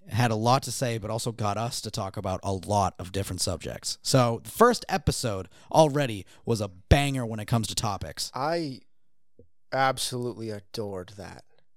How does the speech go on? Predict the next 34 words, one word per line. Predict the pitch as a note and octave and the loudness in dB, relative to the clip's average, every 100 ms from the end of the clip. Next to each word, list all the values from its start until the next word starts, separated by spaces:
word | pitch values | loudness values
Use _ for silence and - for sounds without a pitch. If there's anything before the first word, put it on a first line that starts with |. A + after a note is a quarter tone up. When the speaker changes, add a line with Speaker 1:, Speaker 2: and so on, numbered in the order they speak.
| - - - | -20 -20 -6
Speaker 1:
Hmm. | B2 | -2
Speaker 2:
I | A#2+ C#3 | 0 2
don't | E3+ D#3+ C3 | 2 0 -2
know | A#2+ B2 C3+ C3+ - - - - - - - - | -2 0 0 -4 -14 -20 -20 -20 -20 -20 -20 -8
if | C3+ C3+ - | -2 -2 -2
it | C3 | -2
will | B2+ | -2
continue | A#2+ B2+ A#2 C#3 C3+ B2+ | -4 -6 -4 -4 -2 -4
following | A#2 - A#2+ A#2 A#2 A#2 G#2+ G2+ - - | -4 2 2 2 -2 -6 -10 -14 -20 -20
the | A#2+ A#2+ | -8 -6
main | A#2+ A#2 A#2+ A#2+ | -4 -6 -6 -8
dude, | G#2+ A2+ C#3 F3 - - - - - - | -8 -4 -4 -6 -10 -20 -20 -20 -20 -20
or | - C3 | -4 0
if | C3 C#3 | 0 -2
it | |
will | C#3 | -6
continue | B2+ C3 A#2 C3+ C3 B2 A#2+ | -6 -6 -6 -4 -4 -4 -4
in | A#2+ B2 A#2 | -6 -8 -8
following, | - A#2 A2+ A#2 A#2 A2+ A2 - | -4 -2 0 -2 -6 -8 -14 -12
um, | A2+ A2 G2+ G#2 A2+ - - - - | -10 -10 -12 -16 -18 -20 -20 -20 -12
Speaker 1:
That | G2 | -6
kind | G2+ | -6
of | F#2+ | -4
quizzical | - G#2+ F#2+ G2+ | 0 0 0 -2
nature. | F#2+ E2 - G#2 A2 - | -4 -4 -4 -4 -6 -12
Speaker 2:
the, | - B2+ A#2+ A2+ G#2 | -4 0 2 0 -4
what | B2 | -6
was | C3+ C3+ | -8 -8
her | C#3+ | -8
name? | C3 C3 C3 C3 - - - | -6 -6 -6 -8 -14 -20 -10
Uh, | A#2 G#2+ G#2 | -8 -6 -8
Audi? | A2+ A#2+ A#2+ C3+ C#3+ - - - - - - - | -6 -6 -6 -10 -12 -18 -20 -20 -20 -20 -20 -16
Whatever | B2 B2 A#2+ | -8 -6 -2
the | B2 | -4